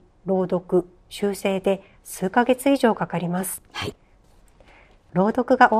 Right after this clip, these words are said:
Speaker 1: わったら次は構成作業です。職員や構成ボランティアに作業をバトンタッチして、別の耳で必ずチェックします。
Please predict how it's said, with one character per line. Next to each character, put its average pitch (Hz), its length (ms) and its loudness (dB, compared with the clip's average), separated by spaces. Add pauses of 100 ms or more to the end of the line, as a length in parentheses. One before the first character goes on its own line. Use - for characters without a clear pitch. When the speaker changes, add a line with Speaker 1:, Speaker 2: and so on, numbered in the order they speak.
Speaker 1:
わ 233 60 -10
っ - 60 -20
た 220 120 2
ら 185 180 2 (200)
次 208 260 -2
は 220 260 -2
構 196 180 -2
成 269 180 0
作 269 200 2
業 202 140 2
で 160 160 -2
す。 - 140 -14 (520)
職 - 340 2
員 214 200 2
や 165 280 0
構 226 220 -2
成 262 220 4
ボ 262 120 0
ラ 269 140 0
ン 254 80 0
テ 190 120 -4
ィ 170 60 0
ア 156 60 -4
に 165 220 -2
作 175 240 -8
業 160 160 0
を 151 40 -4
バ 151 120 -6
ト 214 180 -2
ン 208 60 -6
タ 233 100 -2
ッ 226 100 -6
チ 180 140 -10
し - 100 -12
て、 175 200 -4 (360)
別 165 240 -4
の 247 120 4
耳 254 260 2
で - 240 -4 (160)
必 165 140 -2 (200)
ず 240 120 -2
チ 254 120 -2
ェ - 40 -2
ッ 254 40 -10
ク - 80 -16
し - 140 -4
ま 175 160 -2
す。 - 160 -16